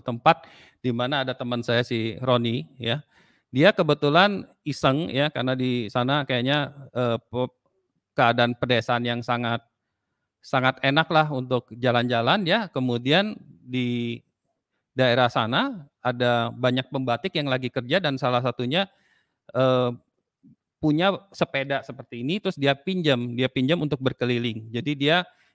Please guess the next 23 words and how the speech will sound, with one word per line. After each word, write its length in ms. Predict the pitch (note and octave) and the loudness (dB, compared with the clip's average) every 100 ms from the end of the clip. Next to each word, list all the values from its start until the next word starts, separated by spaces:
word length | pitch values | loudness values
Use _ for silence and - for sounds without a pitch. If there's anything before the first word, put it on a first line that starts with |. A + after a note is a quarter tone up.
| _ | _
di 80 | B2+ | -8
sini 300 | - B2 D#3 | -4 -2 0
dia, 340 | C#3+ E3 E3+ - - _ _ - | 2 2 2 -4 -18 _ _ -6
eh, 320 | A#2+ A#2 A2 G#2+ - _ _ _ _ _ _ _ _ _ | -2 -2 -2 -6 -14 _ _ _ _ _ _ _ _ _
berkeliling-keliling, 960 | C#3 C3+ C#3+ C#3 C3+ C3 C3+ C3 E3+ C4+ | -4 0 2 4 2 2 2 2 2 0
kemudian 560 | C#3+ B2+ A#2+ B2 D#3 | -2 -2 -2 -2 -4
saya 240 | D#3+ A#2 A2 | -6 -8 -6
ambil 320 | A2+ B2+ C#3 | -8 -8 -10
fotonya. 480 | A#2+ A#2 A2 G2+ - _ _ _ _ - | -8 -6 -4 -4 -8 _ _ _ _ -4
Nah, 100 | C#3 | -2
kenapa 540 | F3+ F#3+ G3 B3+ C4 | 2 0 4 4 4
ini 240 | F3+ G3+ | 0 -2
foto 320 | G#3+ E3 D#3+ D3+ | -2 -2 0 0
yang 80 | |
bercerita? 720 | D3 C#3+ D#3 C3+ A#2 D3 F3+ - _ _ _ | 0 -2 -4 -4 0 0 0 -2 _ _ _
Karena 400 | D#3+ G3+ A#3+ - _ | 0 2 0 -4 _
kalau 200 | - D#3 | 4 4
kita 200 | D3+ D#3 F#3 | 4 0 0
lihat 200 | G3+ F#3 | 2 0
dari 400 | D3+ D3 C#3+ C#3 | 0 0 -2 0
lapis-lapisannya, 1000 | C#3 - - C3 - C3 B2 A2+ B2 G3 | 0 -2 -2 -2 -2 0 2 2 0 -2
pertama 400 | D#3 - B2+ F#3+ | -4 0 2 2
adalah 400 | D#3+ C3 F3+ F#3 | 2 2 2 -2